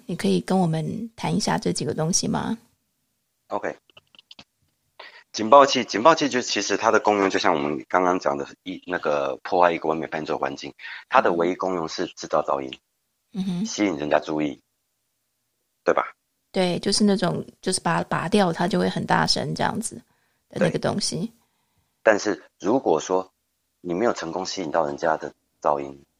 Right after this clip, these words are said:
Speaker 2: 呃，没，没有吸-，没有成功吸引到人家的注意力，那怎么办？我们都有一个 countermeasure。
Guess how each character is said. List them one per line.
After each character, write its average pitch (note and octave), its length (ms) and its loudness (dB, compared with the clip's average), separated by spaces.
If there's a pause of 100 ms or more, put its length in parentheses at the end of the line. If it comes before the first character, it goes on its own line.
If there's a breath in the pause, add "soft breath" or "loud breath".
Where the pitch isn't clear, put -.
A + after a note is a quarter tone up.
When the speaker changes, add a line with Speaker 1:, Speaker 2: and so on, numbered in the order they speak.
(160)
Speaker 2:
呃， F2+ 180 0
没， F2+ 160 -2
没 B2 140 0
有 B2+ 80 2
吸-， - 260 -8
没 G2+ 140 -4
有 A#2+ 80 2
成 F2+ 180 -6
功 F#2+ 100 0
吸 - 140 -8
引 D2+ 120 -4
到 F2 120 2
人 D#2 140 -2
家 E2 100 0
的 D#2 40 0
注 D#2 180 -6
意 D#2 40 -6
力， D2+ 140 -10
那 D#2 140 -4
怎 - 120 -14
么 - 100 -18
办？ - 200 -8 (1300)
我 F2 100 -6
们 G#2 120 0
都 C#3+ 160 8
有 G#2+ 60 8
一 F2+ 40 0
个 E2 120 -2
countermeasure。 F2 680 -4